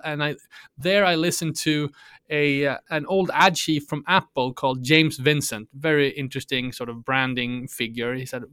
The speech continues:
he runs a company called Founder, where he helps, uh, founders with communication and so forth.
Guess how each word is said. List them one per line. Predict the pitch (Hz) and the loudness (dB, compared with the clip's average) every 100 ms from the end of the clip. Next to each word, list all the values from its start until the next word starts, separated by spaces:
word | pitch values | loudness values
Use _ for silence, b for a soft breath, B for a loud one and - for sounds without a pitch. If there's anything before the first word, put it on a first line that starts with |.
| 143 | -20
he | 160 147 B B | -18 -18 B B
runs | 147 147 | -4 -4
a | 139 | -2
company | 151 131 131 | -4 -2 -4
called | - 113 | -6 -8
Founder, | - 170 180 175 175 170 | 2 4 4 4 4 4
where | 139 | 2
he | 131 | 0
helps, | 135 123 - - B B B B | -2 -2 -4 -12 B B B B
uh, | 135 131 135 | -2 -2 -2
founders | - 139 135 135 - | 0 0 2 -2 -4
with | 123 | -8
communication | 131 127 127 123 123 | -6 -6 -4 -4 -4
and | 123 | -8
so | 117 | -10
forth. | - 110 120 | -10 -12 -12